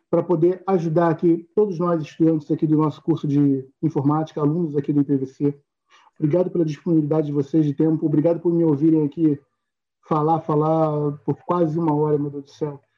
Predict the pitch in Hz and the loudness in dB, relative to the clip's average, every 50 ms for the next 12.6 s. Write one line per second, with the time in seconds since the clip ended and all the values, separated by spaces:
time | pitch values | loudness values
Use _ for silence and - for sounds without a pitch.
0 | _ _ _ _ _ - 185 180 151 170 165 160 147 156 156 151 143 139 - - | _ _ _ _ _ -2 0 0 0 -2 -2 -2 -2 -2 -2 -2 -4 -4 -2 0
1 | 160 160 156 - _ _ - 170 151 147 151 147 165 175 165 156 - 160 147 147 | 0 0 0 -2 _ _ -6 -2 0 2 2 2 2 0 -2 -2 -2 0 2 2
2 | 151 147 - - 175 156 156 156 151 170 175 170 170 - 170 151 - _ _ _ | 2 0 -2 -6 -6 -4 -2 0 0 0 0 -2 -4 -6 -6 -6 -6 _ _ _
3 | _ _ - 170 175 165 - 147 - - 190 196 185 175 156 151 151 139 - 156 | _ _ 0 0 0 0 -2 -10 -6 -4 -2 0 0 0 0 -2 -2 -2 -2 -2
4 | 151 156 156 - _ - _ _ _ _ _ _ _ _ _ _ _ _ _ _ | -2 -2 -2 -6 _ -20 _ _ _ _ _ _ _ _ _ _ _ _ _ _
5 | _ _ - 220 180 175 190 190 226 226 208 - - 160 - - - - - 220 | _ _ -4 -2 0 0 0 0 0 -2 -4 -6 -10 -8 -4 -2 0 0 2 0
6 | 185 170 151 143 143 165 208 208 220 202 165 202 208 - 208 175 202 220 190 208 | 0 0 -2 -2 -2 0 0 2 0 0 -2 -2 -4 -4 -4 -2 -2 0 2 2
7 | 202 202 202 196 180 165 180 190 196 208 202 185 170 165 202 202 202 190 185 202 | 2 2 2 0 0 0 2 2 2 2 0 0 0 0 0 0 0 2 2 2
8 | 226 240 233 - - 220 208 196 196 208 240 262 254 220 - - 214 214 208 - | 2 2 0 -2 -2 0 2 4 4 4 4 4 2 2 2 2 0 0 0 -2
9 | - - 175 175 175 160 - 165 151 147 165 170 175 175 175 165 170 - 160 156 | -2 0 2 2 2 0 -2 -4 -4 0 2 4 4 4 2 0 0 0 2 2
10 | 160 160 156 151 147 143 - 165 165 160 156 160 160 156 156 151 - 170 151 143 | 4 2 2 2 0 0 0 0 0 2 2 2 0 0 -2 -2 -2 -2 -2 0
11 | 151 160 170 180 - - 170 113 - - - 185 175 170 180 196 - 220 208 170 | 0 0 0 0 0 -2 -2 -2 -2 -4 -4 0 0 0 0 0 0 -2 -2 -2
12 | 147 143 143 170 220 233 220 196 190 302 269 - | -4 -4 0 2 2 2 2 0 0 -2 -2 -4